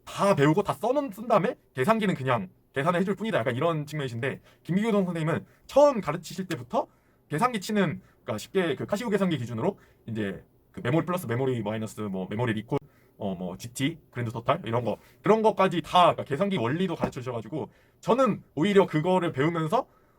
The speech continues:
어, 훨씬 머릿속에 개념이 잡히더라고요. 왜냐면은 그냥 계산기가 계산만 도와주는 게 아니라 계산기가 이렇게, 이렇게, 이렇게를 치면서, 아, 이 개념, 그러니까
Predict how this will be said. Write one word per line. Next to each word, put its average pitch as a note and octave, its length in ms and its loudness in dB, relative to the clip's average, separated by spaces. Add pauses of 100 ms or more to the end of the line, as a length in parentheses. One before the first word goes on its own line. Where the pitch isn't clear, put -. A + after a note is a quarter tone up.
(220)
어, G#2 320 -4
훨씬 G3 420 -2 (160)
머릿속에 F#3 340 0
개념이 E3+ 240 4
잡히더라고요. D#3 460 2
왜냐면은 D#3 400 -2 (640)
그냥 F3 160 -2
계산기가 F#3+ 400 4
계산만 G#3 320 0
도와주는 D3+ 300 -2
게 A#2+ 60 -2
아니라 A2 240 -2 (320)
계산기가 F3+ 380 0
이렇게, F3+ 300 4
이렇게, E3+ 180 2
이렇게를 - 1120 -8
치면서, A3+ 420 0 (260)
아, C3 180 4
이 - 140 0
개념, C#3+ 560 0
그러니까 - 320 -8